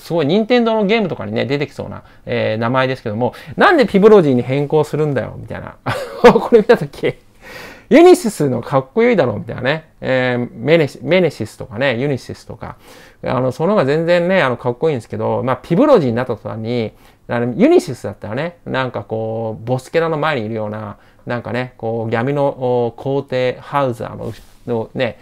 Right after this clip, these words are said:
手前に控えている、最終的な味方になるような、竜、竜騎士みたいなね、えー、竜騎士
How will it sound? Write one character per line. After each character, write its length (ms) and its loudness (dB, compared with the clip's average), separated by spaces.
手 100 -6
前 180 -2
に 80 -6
控 300 -6
え 40 -10
て 100 -6
い 40 -4
る、 260 -4
最 220 2
終 140 2
的 80 4
な 40 4
味 120 0
方 160 -2
に 80 -2
な 80 -2
る 40 -4
よ 100 -6
う 20 -8
な、 240 -2
竜、 400 2
竜 320 4
騎 120 -16
士 120 -8
み 80 -4
た 80 -10
い 60 -10
な 60 -16
ね、 180 -8
え 200 0
ー、 100 -2
竜 220 2
騎 100 -18
士 320 -8